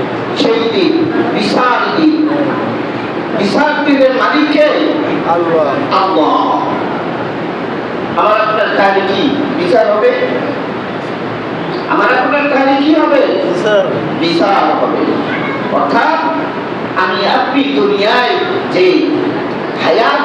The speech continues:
Speaker 1: পেয়েছি, এই হায়াত, এই সময় আমি আপনি কোন কাজে ব্যয় করেছি, অতিবাহিত করেছি, এই তাহলে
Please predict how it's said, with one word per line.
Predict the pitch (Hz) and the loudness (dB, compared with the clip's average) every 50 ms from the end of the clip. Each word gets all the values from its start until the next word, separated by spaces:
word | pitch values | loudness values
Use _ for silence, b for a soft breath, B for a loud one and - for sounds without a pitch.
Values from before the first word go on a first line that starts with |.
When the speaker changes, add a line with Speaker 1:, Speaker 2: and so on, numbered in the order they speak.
| 285 285 | -2 0
Speaker 1:
পেয়েছি, | 302 311 311 311 302 302 - - 349 359 - - - - - - - - - - - - - - - | 4 4 6 6 6 4 4 4 4 4 2 2 0 0 0 0 0 0 -2 -2 -4 -4 -4 -2 -2
এই | - - - - 175 | 0 0 0 0 0
হায়াত, | 185 170 185 214 226 220 - - - - - 180 | 2 2 2 2 2 2 2 0 0 -2 0 0
এই | 185 185 185 185 185 202 | 0 0 0 0 0 0
সময় | 208 220 269 294 294 277 262 240 - - - - - - - - - - - | 0 2 2 2 2 2 2 0 0 0 0 -2 -2 -2 -2 -4 -2 -2 -2
আমি | 370 381 - 392 | -2 0 0 0
আপনি | 392 392 - 330 311 311 320 - 269 | 0 0 -2 0 0 -2 0 2 2
কোন | 311 320 320 302 - - | 2 2 2 2 2 2
কাজে | 269 240 - - - 214 196 175 - - - - - - - - | 2 2 2 2 2 2 2 2 2 0 0 -2 -2 -2 -2 0
ব্যয় | - - 190 220 226 - - - | 0 0 2 2 0 0 0 0
করেছি, | 240 233 233 - - - - - - - - - - - - - - - - - - - - - - | 2 0 0 0 -2 -2 -2 0 0 0 0 -2 -2 -2 -4 -4 -6 -6 -6 -6 -6 -6 -6 -4 0
অতিবাহিত | 160 180 175 - - - - - - 311 302 262 285 277 302 302 302 294 285 | 0 0 0 0 0 0 0 0 2 2 2 2 2 2 2 2 2 2 2
করেছি, | 269 262 269 262 - - 277 285 269 277 - 285 - - - 127 - - - - - - - | 2 2 2 0 0 2 2 4 4 4 2 2 0 0 0 0 -2 -4 -4 -4 -6 -2 -2
এই | 151 156 156 156 151 139 | 0 0 0 0 0 0
তাহলে | - 156 156 156 151 147 143 | 0 2 2 2 2 2 0